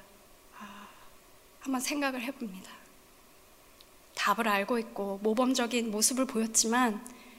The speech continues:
내면에 그게 갈등이 계속되는 거예요. "아, 하나님 이런 분이시라 그랬는데.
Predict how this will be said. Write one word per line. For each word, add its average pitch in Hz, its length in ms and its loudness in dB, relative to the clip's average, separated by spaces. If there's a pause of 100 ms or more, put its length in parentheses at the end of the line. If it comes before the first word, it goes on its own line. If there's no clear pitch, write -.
내면에 285 560 6
그게 233 220 -2
갈등이 240 500 0
계속되는 208 540 -4
거예요. - 100 -16 (1900)
"아, 254 60 -4
하나님 285 380 2
이런 247 240 2
분이시라 240 440 0
그랬는데. 208 560 -10